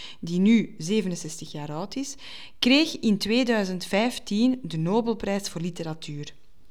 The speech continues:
Ze publiceerde boeken over onder andere de oorlog in Afghanistan, de kernramp in Tsjernobyl en ook het boek Het einde van de rode mens, over de instorting van de Sovjet-Unie. Zo verscheen ook een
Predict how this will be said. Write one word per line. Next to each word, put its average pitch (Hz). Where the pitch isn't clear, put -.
Ze -
publiceerde 202
boeken 175
over 165
onder 160
andere 156
de 156
oorlog 160
in 180
Afghanistan, 247
de 220
kernramp 160
in 175
Tsjernobyl 247
en 214
ook 196
het 160
boek 247
Het -
einde 220
van 180
de 165
rode 165
mens, 156
over 180
de 160
instorting 226
van 190
de 180
Sovjet-Unie. 147
Zo 240
verscheen 190
ook -
een 175